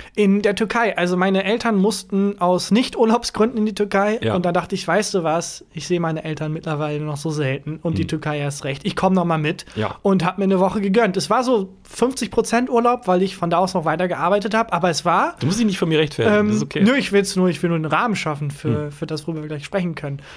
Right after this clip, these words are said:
Speaker 1: Es war echt schön, weil es war zum ersten Mal seit Jahren wieder so ein All-Inclusive in einem richtigen Hotel.
Speaker 2: Ah, so ein Bändchen? Hattest du ein
Speaker 1: Ich hatte so ein
Speaker 2: Bändchen am
Speaker 1: Bändchen.
Speaker 2: Handgelenk?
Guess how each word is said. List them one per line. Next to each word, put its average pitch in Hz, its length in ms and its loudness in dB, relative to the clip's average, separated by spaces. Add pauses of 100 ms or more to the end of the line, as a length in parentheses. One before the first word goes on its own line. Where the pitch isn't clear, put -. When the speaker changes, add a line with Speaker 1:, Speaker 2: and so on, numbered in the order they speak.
Speaker 1:
Es 190 140 0
war 196 100 2
echt 220 120 -4
schön, 262 280 2
weil 180 160 2
es 190 140 -2
war 190 320 2 (400)
zum 190 160 -4
ersten - 320 -6
Mal 190 80 4
seit 156 180 -2
Jahren 160 320 0
wieder 180 160 2
so 170 100 -2
ein 180 100 -4
All-Inclusive 180 680 0
in 196 80 0
einem 160 80 0
richtigen 185 340 -2
Hotel. 175 480 2
Speaker 2:
Ah, 147 160 2
so - 120 0
ein 135 60 0
Bändchen? 170 340 0
Hattest 151 200 -2
du - 20 -2
ein 202 80 4
Speaker 1:
Ich 220 60 4
hatte 226 60 2
so 208 100 4
ein 196 80 6
Speaker 2:
Bändchen 247 300 2
am 185 60 4
Speaker 1:
Bändchen. 156 200 2
Speaker 2:
Handgelenk? - 180 -8